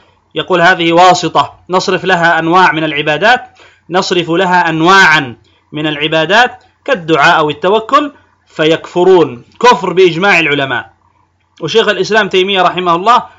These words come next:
ممن نقل الاتفاق على ذلك، أنه من جعل بينه وبين الله وسائط يتوكل عليها ويدعوها ويسألها كفر إجماعاً. ولهذا الله أمر بإخلاص الدين له وحده لا شريك له:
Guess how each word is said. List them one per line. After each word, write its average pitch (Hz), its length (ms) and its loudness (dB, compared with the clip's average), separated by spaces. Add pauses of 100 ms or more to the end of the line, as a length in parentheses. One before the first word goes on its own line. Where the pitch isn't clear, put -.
(120)
ممن 247 280 -4
نقل 294 220 -2
الاتفاق 254 500 -4
على 277 240 0
ذلك، 240 340 -2 (520)
أنه 190 260 -2
من 196 140 -4
جعل 202 320 2
بينه 208 280 -2
وبين 190 300 -2
الله 180 240 2
وسائط 226 420 0
يتوكل 160 500 -2
عليها 233 400 0
ويدعوها 208 640 -2 (600)
ويسألها 247 920 2 (300)
كفر 180 480 2
إجماعاً. 143 560 -2 (600)
ولهذا 151 460 -2
الله 170 360 0
أمر 160 280 0
بإخلاص 165 640 -4
الدين 160 540 -6
له 202 200 0
وحده 196 800 0
لا 233 160 4
شريك 214 420 -4
له: 226 280 -2